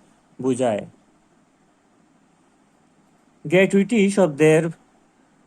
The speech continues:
বাংলা পরিভাষা, এখানে কিন্তু গ্র্যাচুইটি শব্দের বাংলা পরিভাষা দুটি সঠিক, অর্থাৎ আমাদের আনুতোষিক এবং পারিতোষিক, এই দুটি হবে গ্র্যাচুইটি শব্দের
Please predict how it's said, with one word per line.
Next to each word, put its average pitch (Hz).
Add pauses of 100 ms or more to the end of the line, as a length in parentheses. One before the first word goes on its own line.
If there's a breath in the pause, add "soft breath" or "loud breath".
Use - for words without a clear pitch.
(140)
বাংলা 156
পরিভাষা, 170 (560)
এখানে 185
কিন্তু 175
গ্র্যাচুইটি 170
শব্দের 165
বাংলা 151
পরিভাষা 165 (1000)
দুটি 170
সঠিক, 127
অর্থাৎ 151 (760)
আমাদের 151 (920)
আনুতোষিক 175
এবং 170 (380)
পারিতোষিক, 143
এই 143
দুটি 151
হবে 170 (1000)
গ্র্যাচুইটি 143
শব্দের 165